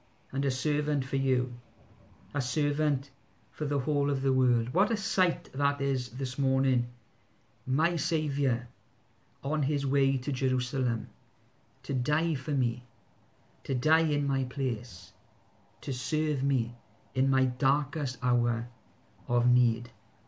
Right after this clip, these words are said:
What a wonder and what a sight. Now, as we come to a close this morning, I really hope that you are enjoying these, uh, studies that we have,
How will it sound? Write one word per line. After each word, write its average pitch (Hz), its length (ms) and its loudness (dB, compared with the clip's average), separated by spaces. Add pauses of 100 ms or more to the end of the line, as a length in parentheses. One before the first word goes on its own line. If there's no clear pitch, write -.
What 135 200 0
a 143 60 0
wonder 127 540 4 (680)
and 120 160 4
what 117 180 2
a 117 60 -2
sight. - 480 -8 (800)
Now, 175 120 0
as 165 80 0
we 170 120 0
come 160 200 0
to 143 140 -2
a - 20 0
close 131 460 2
this 123 200 0
morning, 110 380 0 (600)
I - 20 -4
really 214 220 4
hope 165 360 6
that 139 300 0
you 135 200 2
are 127 260 8
enjoying 139 720 4
these, 120 400 0
uh, 117 240 0
studies 139 500 2
that 127 160 4
we 120 100 2
have, 127 380 2